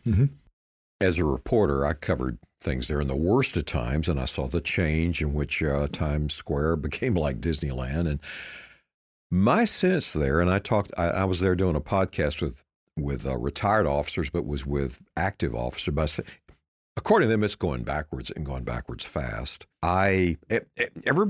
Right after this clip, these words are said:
Speaker 2: time I had a meeting with somebody, it'd say, "Now, Robert, you know, don't get on the subway while you're here."
Speaker 1: Mm-hmm.
Speaker 2: So they're having murders on the subways. There were two while I was there. Uh, and now we've had the case of the, uh,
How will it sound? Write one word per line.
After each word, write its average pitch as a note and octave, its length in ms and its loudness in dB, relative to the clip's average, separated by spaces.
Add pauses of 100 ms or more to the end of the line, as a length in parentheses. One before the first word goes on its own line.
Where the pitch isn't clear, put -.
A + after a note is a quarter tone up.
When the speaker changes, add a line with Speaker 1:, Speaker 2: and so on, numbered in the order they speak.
Speaker 2:
time D3+ 260 -2
I C3 60 2
had B2 120 0
a F#2 60 0
meeting F#2+ 340 2
with C#2+ 120 -2
somebody, D2 280 -2
it'd C#2 100 -2
say, E2+ 280 0
"Now, F2 160 2
Robert, G2+ 400 2
you E2 160 0
know, G#2+ 200 2
don't G2+ 220 0
get B2 140 2
on A2+ 100 0
the F#2 80 0
subway F2+ 440 0
while A1 200 -6
you're - 200 -12
here." - 280 -8
Speaker 1:
Mm-hmm. F2+ 220 2 (420)
Speaker 2:
So - 160 0
they're F#2 120 4
having F2+ 260 2
murders F#2+ 460 2
on G2 120 4
the G2 80 4
subways. C#2+ 840 0 (220)
There F#2+ 100 4
were D#2+ 80 2
two A#2+ 300 4
while E2 180 4
I D2+ 80 4
was C#2 220 0
there. A#1+ 420 -4 (840)
Uh, F2+ 320 4
and G2+ 160 4
now A2 180 4
we've A#2+ 180 4
had F#2 220 2
the D#2+ 80 0
case D#2+ 480 0
of C#2+ 220 -4
the, D2+ 280 0
uh, D2 220 0